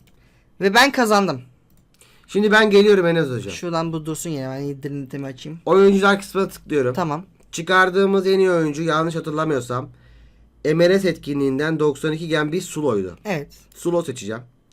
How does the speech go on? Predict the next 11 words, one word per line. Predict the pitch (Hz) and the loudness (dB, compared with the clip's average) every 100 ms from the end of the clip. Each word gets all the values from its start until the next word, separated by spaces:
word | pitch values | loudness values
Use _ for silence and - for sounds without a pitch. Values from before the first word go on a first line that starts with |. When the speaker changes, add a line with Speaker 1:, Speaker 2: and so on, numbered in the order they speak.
| _ _ | _ _
Speaker 2:
Veya | 143 185 | -2 2
dur, | 233 | 2
hatta | 214 208 | 2 0
dur, | 202 | 0
şöyle | 202 208 | 2 2
yapayım | 180 135 120 | 0 -4 -8
direkt. | 131 - _ _ _ _ _ _ _ _ _ _ - | -10 -14 _ _ _ _ _ _ _ _ _ _ 0
Doksan | 170 170 196 | 0 2 0
iki | 180 | 0
gen. | 156 85 - _ _ _ | -4 -6 -12 _ _ _
Yazdım. | - 151 123 90 | -6 -4 -4 -8